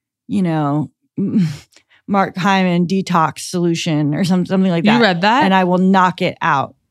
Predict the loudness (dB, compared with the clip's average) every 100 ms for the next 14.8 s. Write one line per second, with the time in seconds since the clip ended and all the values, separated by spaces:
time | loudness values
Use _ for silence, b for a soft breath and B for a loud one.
0 | _ _ _ _ _ -2 2 2 4 2
1 | 0 0 0 2 0 0 -6 _ _ -4
2 | 0 0 0 -2 -2 -2 0 2 0 -2
3 | -2 -2 0 0 0 -2 -4 -10 _ _
4 | 0 2 2 0 -4 -6 _ 2 2 0
5 | -2 2 4 2 0 -2 0 0 0 0
6 | 0 -2 -4 -4 -4 -2 0 0 0 0
7 | -2 -4 -6 -6 -4 -4 -6 -12 -20 _
8 | _ _ _ _ -6 -4 -4 -4 -2 -2
9 | -2 -2 0 -2 -4 -8 -6 -4 -6 -8
10 | -10 -8 -10 -12 _ _ _ _ _ -2
11 | 0 2 4 2 2 -2 -4 -4 -2 0
12 | 2 2 2 -2 -8 _ _ _ -2 2
13 | 2 2 0 0 0 0 -2 -4 0 2
14 | 0 0 0 0 -2 -4 -6